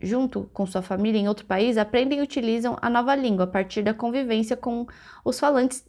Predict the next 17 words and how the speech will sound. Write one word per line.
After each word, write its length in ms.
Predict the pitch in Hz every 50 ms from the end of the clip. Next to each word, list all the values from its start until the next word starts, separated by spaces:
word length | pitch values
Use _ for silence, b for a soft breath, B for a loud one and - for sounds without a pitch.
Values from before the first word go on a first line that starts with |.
| _
dessa 280 | - 208 202 202 - 196
segunda 480 | 190 - 214 190 196 185 185 185 190 208
língua, 420 | 240 262 285 269 233 190 180 180
tornando-se 560 | - - 214 202 190 185 185 196 196 - - 247
bilíngues. 600 | 233 277 277 302 302 269 226 180 180 180 - - B B B B B B B
Essa 240 | B - 330 349 349
relação 460 | 349 339 311 269 226 214 - 226 208
entre 220 | 208 196 196 202
língua 260 | 190 202 214 220 214
e 40 | 208
a 40 | 190
coletividade, 1000 | 190 - 190 180 175 175 180 - - 180 180 175 175 190 196 202 202 202 185 196
ou 80 | 202 214
seja, 300 | 208 - - 175 170 175
esse 180 | 180 180 214 208
fator 440 | - 196 196 196 - 240 240 233
social 760 | 214 226 - - 254 262 262 - - - 180 185 185 185 190